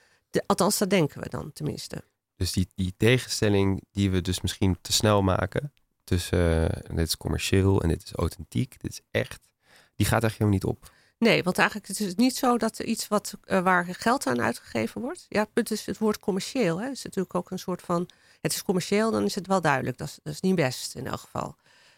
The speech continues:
Speaker 1: Maar als, als er geld wordt uitgegeven, dat wil niet zeggen dat het niet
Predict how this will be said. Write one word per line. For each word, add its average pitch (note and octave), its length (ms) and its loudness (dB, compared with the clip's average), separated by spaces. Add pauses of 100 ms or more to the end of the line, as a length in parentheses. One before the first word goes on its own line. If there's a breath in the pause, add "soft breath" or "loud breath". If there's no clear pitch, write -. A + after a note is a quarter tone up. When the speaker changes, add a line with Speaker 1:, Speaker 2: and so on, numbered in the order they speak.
(120 soft breath)
Speaker 1:
Maar - 100 0
als, - 200 -4
als F3 180 2
er F#3 100 4
geld A3+ 340 2
wordt F3+ 180 -2
uitgegeven, D#3+ 1000 -2 (380)
dat E3+ 120 2
wil F3 120 4
niet G3 140 2
zeggen - 240 0
dat D#3+ 140 -2
het - 140 -14
niet E3+ 320 -4